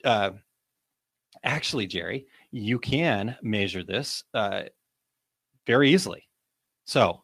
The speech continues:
here, here's how you measure that, Jerry, is you, you go and, uh, pick, pick a time frame, maybe give yourself a month so you can kinda have a bigger data set to look at. And,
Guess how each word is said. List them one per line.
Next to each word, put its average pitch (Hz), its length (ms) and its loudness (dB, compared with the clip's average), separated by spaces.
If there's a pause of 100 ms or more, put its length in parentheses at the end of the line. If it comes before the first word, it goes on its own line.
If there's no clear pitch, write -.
(160)
here, 139 220 -2
here's 139 240 2
how 147 80 4
you 131 160 4
measure 101 280 0
that, 90 280 -10
Jerry, 92 260 -6
is 95 120 -6
you, 110 200 -4
you 110 280 -6
go 110 380 0
and, 98 200 -8 (380)
uh, - 40 -14 (340)
pick, - 280 0
pick 135 180 0
a 113 80 -2
time 117 420 0
frame, 110 240 -2
maybe 147 240 4
give 131 200 2
yourself 117 300 0
a 107 60 0
month 101 260 -2
so - 140 -6
you 107 160 -4
can 107 140 -8
kinda 98 360 -4 (360)
have 107 200 0
a 98 60 -2
bigger 104 440 -4
data 101 300 -4
set 98 220 -4
to 95 80 -10
look 104 220 -4
at. 95 260 2 (480)
And, 107 540 2